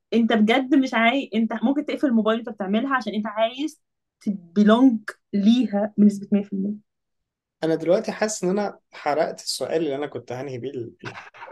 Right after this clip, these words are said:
Speaker 2: بس يعني خلينا نشوف لو ليه إجابة
Speaker 1: بس أنا
Speaker 2: مختلفة.
Speaker 1: ممكن أسألك، أنت what brings you joy؟
Speaker 2: آه، what brings me joy؟
Speaker 1: Yes.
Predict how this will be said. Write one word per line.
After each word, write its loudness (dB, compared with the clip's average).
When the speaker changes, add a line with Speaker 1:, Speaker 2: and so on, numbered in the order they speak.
Speaker 2:
بس -4
يعني -2
خلينا 0
نشوف -4
لو -2
ليه -2
إجابة -6
Speaker 1:
بس 6
أنا 6
Speaker 2:
مختلفة. 4
Speaker 1:
ممكن 0
أسألك، -2
أنت -8
what -4
brings -4
you -6
joy؟ -6
Speaker 2:
آه، 0
what 0
brings -4
me -4
joy؟ -4
Speaker 1:
Yes. -8